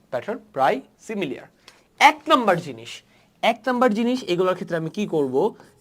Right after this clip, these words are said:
যেহেতু টেস্ট পরীক্ষার কোশ্চেনগুলা স্কুলের টিচাররা করে, so এইখানে, এইখানে হচ্ছে ফাইনাল এক্সামে যেমন বোর্ড প্রশ্ন সলভ করে গেলে এইটটি পার্সেন্ট plus কমন পাওয়া যায়, টেস্ট পরীক্ষায় কিন্তু এই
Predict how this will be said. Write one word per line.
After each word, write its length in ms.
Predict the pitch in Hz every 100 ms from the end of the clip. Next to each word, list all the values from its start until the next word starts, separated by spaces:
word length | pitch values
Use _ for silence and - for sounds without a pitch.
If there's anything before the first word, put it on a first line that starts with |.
| 135
যেহেতু 320 | 139 180 220 226
টেস্ট 160 | 220 -
পরীক্ষার 380 | 208 202 202 175
কোশ্চেনগুলা 520 | 170 - 165 139 123 - _ 170
স্কুলের 300 | - 254 240 170
টিচাররা 400 | 214 214 190 180 175
করে, 160 | 143 98 _ _ _ -
so 100 | - 208 143 - -
এইখানে, 320 | 185 180 233 180 - _ _ _ -
এইখানে 320 | 202 247 254 247 269 - _
হচ্ছে 320 | 147 143 - 240 - _ _ _ _ _ _ -
ফাইনাল 360 | 170 180 220 247 233
এক্সামে 360 | 202 233 214 269
যেমন 180 | 170 185 170 131 143
বোর্ড 280 | 214 269 269 -
প্রশ্ন 240 | 247 254 240
সলভ 180 | 214 180 -
করে 160 | 208 190
গেলে 140 | 196 185 165
এইটটি 160 | 170 208
পার্সেন্ট 240 | 208 208 180
plus 140 | 185 -
কমন 220 | 180 170 175 170
পাওয়া 240 | 151 156 147 156
যায়, 220 | 170 - - _ - - -
টেস্ট 200 | 247 247 196
পরীক্ষায় 440 | 180 170 170 202 - - _ _ _ _ _ _ _ _ _ _
কিন্তু 300 | 180 170 175 254 - -
এই 80 | 175